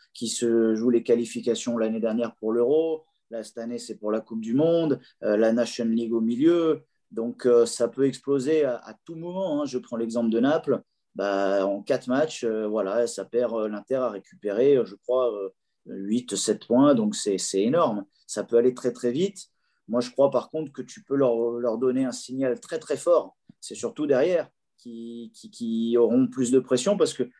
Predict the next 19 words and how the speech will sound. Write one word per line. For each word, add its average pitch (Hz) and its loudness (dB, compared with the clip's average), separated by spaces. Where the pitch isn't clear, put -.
si - -10
derrière, 135 4
ça 123 -8
ne 113 -4
suit 113 -12
pas, 170 -2
euh, 104 -4
ils 107 -6
peuvent 104 -4
vite 143 -4
être 123 2
décrochés. 127 2
Donc, 123 -8
euh, 95 -4
ça, 131 -2
c'est 135 -2
le 123 -2
premier 131 -2
point. 120 -6